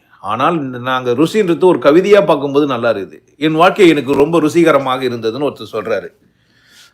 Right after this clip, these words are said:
நக்கி பார்த்தா எப்போ ஒரு ருசிகரமா இருந்ததுன்னு சொன்னாரு?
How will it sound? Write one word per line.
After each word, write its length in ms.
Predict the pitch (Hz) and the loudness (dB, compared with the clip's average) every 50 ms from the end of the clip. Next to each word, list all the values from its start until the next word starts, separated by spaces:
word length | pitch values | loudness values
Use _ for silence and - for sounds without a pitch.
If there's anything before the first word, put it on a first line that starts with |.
| _ _ _ _ | _ _ _ _
நக்கி 200 | - 143 - 151 | -6 -4 -4 -2
பார்த்தா 420 | 123 120 107 85 92 87 78 - - - _ _ _ _ _ _ _ _ _ _ _ _ _ _ _ _ _ _ _ _ _ _ _ _ _ _ _ _ _ _ _ _ _ _ _ _ _ _ _ _ _ _ | -2 -2 -2 -2 -4 -6 -8 -8 -12 -20 _ _ _ _ _ _ _ _ _ _ _ _ _ _ _ _ _ _ _ _ _ _ _ _ _ _ _ _ _ _ _ _ _ _ _ _ _ _ _ _ _ _
எப்போ 280 | - - 160 165 233 226 | -2 -2 2 6 6 8
ஒரு 160 | 208 175 170 | 8 8 6
ருசிகரமா 440 | 165 175 190 175 170 165 160 165 160 | 4 4 2 4 4 2 2 2 2
இருந்ததுன்னு 400 | 151 151 135 135 135 127 135 135 | 2 2 0 -2 -4 -6 -8 -8
சொன்னாரு? 360 | - 123 113 104 92 85 85 | -8 -8 -6 -6 -6 -8 -8